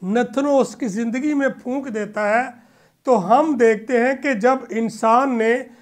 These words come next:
जब तक गुनाह नहीं किया था, तो खुदा ने इंसान के पास वो सारा अख्तियार दिया था, जो अख्तियार खुदावंद यीशु मसीह में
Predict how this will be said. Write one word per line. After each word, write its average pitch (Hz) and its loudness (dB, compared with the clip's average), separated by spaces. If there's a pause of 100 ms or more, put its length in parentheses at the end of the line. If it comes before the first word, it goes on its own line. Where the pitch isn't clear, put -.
(240)
जब 254 0
तक 277 0
गुनाह 220 0
नहीं 240 0
किया 226 0
था, 233 6 (240)
तो 240 2
खुदा 226 4
ने 240 2
इंसान 233 -2
के 240 -4
पास 226 0 (320)
वो 233 2
सारा 254 4
अख्तियार 240 2
दिया 220 2
था, 240 4 (260)
जो 196 6
अख्तियार 226 4 (300)
खुदावंद 240 2
यीशु 226 -2
मसीह 294 -4
में 240 4